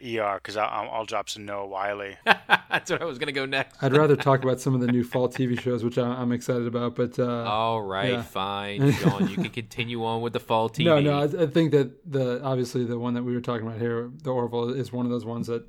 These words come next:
Speaker 3: I think people should at least check out because it's Seth, uh, MacFarlane, and he tends to be a good writer. Um, but, uh, I, I'm, I'm,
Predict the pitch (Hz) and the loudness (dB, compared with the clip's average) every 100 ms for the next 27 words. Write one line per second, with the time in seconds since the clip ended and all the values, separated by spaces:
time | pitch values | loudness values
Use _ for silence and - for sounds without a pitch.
0 | - - 131 131 131 135 - 120 120 127 | -20 -8 -8 -4 -8 -8 -8 -6 -4 -6
1 | - _ _ _ 147 135 131 120 - 131 | -10 _ _ _ -6 -4 -4 -4 -4 -6
2 | 110 110 - - - 127 120 - 123 120 | -8 -8 -16 -14 -6 -6 -6 -8 -6 -6
3 | 113 135 - _ _ 127 117 - 123 123 | -10 -16 -20 _ _ -10 -6 -2 0 0
4 | 120 120 101 123 127 120 117 123 123 120 | -2 -4 -4 -6 -6 -6 -6 -8 -4 -4
5 | 127 123 123 123 120 123 - - _ _ | -2 -2 -2 -2 -4 -6 -12 -20 _ _
6 | 131 123 120 117 117 107 _ _ - 135 | -6 -4 -6 -6 -8 -12 _ _ -16 0
7 | 139 131 131 123 120 120 - _ _ _ | 2 2 2 2 2 -2 -14 _ _ _
8 | 151 151 143 147 127 | -2 0 0 -2 -2